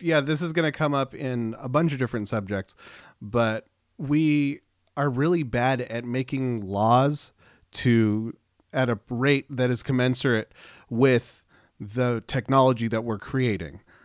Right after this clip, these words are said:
We are incapable of keeping up with it, and we really need to be thinking about it.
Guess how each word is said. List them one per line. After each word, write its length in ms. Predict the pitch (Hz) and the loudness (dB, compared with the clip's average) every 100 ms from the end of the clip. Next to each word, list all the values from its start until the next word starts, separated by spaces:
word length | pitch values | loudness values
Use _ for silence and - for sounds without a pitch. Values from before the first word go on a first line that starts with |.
| _ - | _ 0
We 340 | 139 147 131 120 _ _ - | 4 4 2 -8 _ _ -6
are 280 | 151 143 135 - | 0 0 0 -4
incapable 800 | 196 180 165 170 160 123 101 90 87 | 2 2 4 2 2 0 -2 -4 -4
of 200 | 123 120 | -4 -2
keeping 320 | 147 139 160 | -2 2 2
up 160 | 196 | 4
with 160 | 165 120 | 2 0
it, 140 | 104 - | -2 0
and 240 | 147 143 | 0 2
we 140 | 156 | 2
really 360 | 143 156 170 156 | 4 4 4 2
need 320 | 131 143 156 | 2 2 0
to 60 | 135 | -2
be 140 | 120 | -6
thinking 420 | 101 - 170 160 113 | -6 -4 -2 0 -2
about 240 | 98 98 | -4 -4
it. 160 | 98 | -6